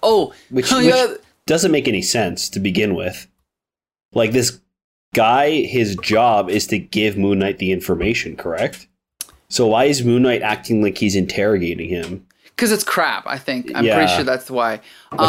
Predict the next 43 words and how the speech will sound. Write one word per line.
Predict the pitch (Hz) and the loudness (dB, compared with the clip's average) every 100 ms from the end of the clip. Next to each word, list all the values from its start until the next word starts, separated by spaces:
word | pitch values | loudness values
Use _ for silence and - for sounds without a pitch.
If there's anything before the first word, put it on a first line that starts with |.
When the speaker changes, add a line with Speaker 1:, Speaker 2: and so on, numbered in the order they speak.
| 160 156 | 4 2
Speaker 2:
Okay. | 175 | 0
Speaker 1:
and | 180 | -4
so, | - 196 175 170 | 0 2 2 2
and | 185 185 | -2 0
so | 214 | 0
then | 214 202 | 2 2
Moon | 220 226 | 2 2
Knight | 202 | 0
says, | - 202 180 | 0 0 0
"So | - 190 | 2 2
what | 170 202 | 4 2
do | |
you | 220 180 | 2 0
want?" | 175 165 135 - _ _ _ | 2 2 0 -6 _ _ _
Or, | 170 | 0
"What | 175 202 | 2 2
does | 220 | 0
the | 196 | -2
Bushman | 180 175 170 156 | -2 -2 -2 0
want?" | 147 139 | 0 0
And | 151 | -2
the | |
guy | 156 160 | -2 -2
says | 160 151 | -4 -4
he | 165 | -2
wants | 156 | -2
ten | - 175 170 | -4 -6 -2
million | 156 143 | -2 0
dollars. | 135 123 123 - - - | 0 0 -4 -10 -12 -6
And | 180 | -2
so | 220 180 | 0 0
Moon | 175 202 233 | 0 0 2
Knight's | 220 214 | -2 -4
perfectly | - 190 196 185 | -6 -4 -4 -4
prepared | 165 165 151 151 | -4 -2 -2 -2
to | 135 | -8
pay | - 214 156 123 | -2 0 0 -2
it. | - - - | -6 -18 -6
But | 170 | -2
then | 175 | -2
we | 160 | -4
cut | - 208 | -4 -2
back | - 170 170 | -2 -2 -2